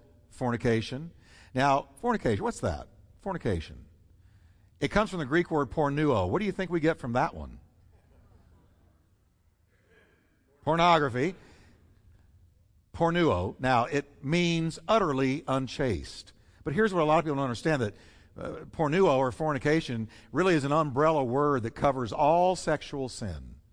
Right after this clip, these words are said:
not just sex between two unmarried people. Um, it covers, uh, the, the complete word study dictionary says this, quote, "Used generally to refer to any sexual sin. So it includes any form of illicit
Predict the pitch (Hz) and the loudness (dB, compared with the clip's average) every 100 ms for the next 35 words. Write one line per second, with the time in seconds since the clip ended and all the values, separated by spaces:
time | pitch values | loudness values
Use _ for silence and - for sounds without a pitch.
0 | _ _ _ _ - 107 165 151 147 - | _ _ _ _ -6 0 0 0 -4 -2
1 | 143 139 - - 113 127 123 117 113 110 | 0 0 -2 -12 -8 -4 -2 -2 -2 -6
2 | - _ - _ - 151 135 123 120 104 | -14 _ -20 _ -6 -2 0 0 2 0
3 | 95 107 87 58 58 - - _ _ _ | -2 -6 -6 -12 -18 -20 -20 _ _ _
4 | 113 110 98 95 85 90 - _ - - | -2 2 2 0 -2 -8 -12 _ -12 -4
5 | 139 - 156 139 135 131 139 131 127 120 | -2 2 2 2 0 0 -2 -2 -2 -2
6 | - 131 156 202 202 127 156 160 - 160 | -4 -6 -2 -2 -2 0 0 0 0 0
7 | 143 117 143 - 147 151 156 165 - - | 0 -2 -4 -4 -2 0 -2 -4 -8 -20
8 | - _ _ - 143 131 127 107 - - | -20 _ _ -2 0 2 2 0 -2 -2
9 | 120 98 117 208 226 147 131 190 160 120 | -2 -2 -2 -2 -2 -4 -2 -2 0 0
10 | 127 123 135 127 - 147 147 143 - 233 | -2 -2 -4 -4 -2 -2 0 -2 -2 0
11 | 247 175 127 104 - 95 85 - 85 65 | 0 -2 -2 -4 -4 -10 -10 -12 -12 -14
12 | 64 - - - - 170 156 147 - 185 | -16 -20 -20 -12 -2 2 2 -2 0 2
13 | 175 175 165 - 170 226 214 180 175 175 | 4 2 0 -4 -2 -2 0 2 2 2
14 | 180 127 143 131 160 175 185 | 0 -2 0 0 0 -2 -4